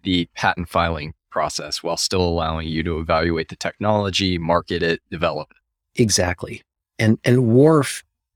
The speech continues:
Speaker 2: is very well known for this. And one of the amazing things about worf is that they're not just a middleman that, you know, funds patents and, you know, pitches them out over the wall and hopes something happens with them.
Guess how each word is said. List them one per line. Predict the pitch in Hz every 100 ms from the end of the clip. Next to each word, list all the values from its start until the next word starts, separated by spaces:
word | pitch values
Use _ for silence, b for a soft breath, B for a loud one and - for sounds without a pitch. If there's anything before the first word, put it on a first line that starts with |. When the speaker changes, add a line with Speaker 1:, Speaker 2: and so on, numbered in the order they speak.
| _
Speaker 2:
is | 131 113
very | 107 110 131 139
well | 127 110
known | 107 110
for | -
this. | 92 92 - - -
And | 104 101 95 _ _ _ -
one | 120 165
of |
the | 131 120 113 110
amazing | 107 107 120 131 110
things | - 107 104
about | 98 92 92
worf | 98 101 92 - - -
is | - 98 -
that | 104 98 - _ _ _ _ -
they're | 107 139
not | 175 147 131
just | 117 117 104 -
a | 98
middleman | 95 110 110 92 90 92 98 -
that, | 98 95 _
you | -
know, | 104 95
funds | - 110 104 104
patents | - 113 104 107 104 101 -
and, | 92 92 _ _
you | - 101
know, | 92
pitches | - 120 110
them | 95
out | 92 98
over | 101 95
the | 98
wall | 92 95 98
and | 87
hopes | 117 107
something | - 92 92
happens | 90 107 107 98 -
with | 95
them. | 95